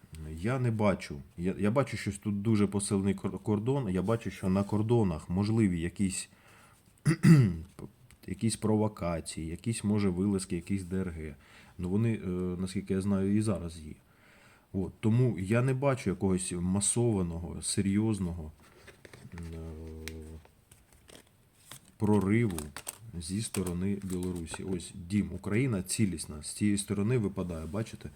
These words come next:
<clears throat> Україна цілісна, друзі. Тому, будь ласка, не хвилюйтесь. Наші військові дуже сильно посилені там. Там немає в них ніяких шансів. Тут випадає три десятки взагалі.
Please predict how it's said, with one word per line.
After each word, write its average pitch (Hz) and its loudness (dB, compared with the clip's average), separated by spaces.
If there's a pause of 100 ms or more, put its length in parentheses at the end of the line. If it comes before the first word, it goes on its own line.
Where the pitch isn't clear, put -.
(480)
<clears throat> 185 10
Україна 104 2
цілісна, 85 -6
друзі. 80 -8 (1080)
Тому, 98 2
будь 101 2
ласка, 82 -2
не 95 -2
хвилюйтесь. 95 0
Наші 101 0
військові 87 -4
дуже 104 0
сильно 104 2
посилені 82 -4
там. 71 -10 (720)
Там 107 2
немає 107 2
в 98 2
них 95 -2
ніяких 95 0
шансів. - -12 (600)
Тут 95 -2
випадає 101 2
три 107 2
десятки 107 2
взагалі. 90 -2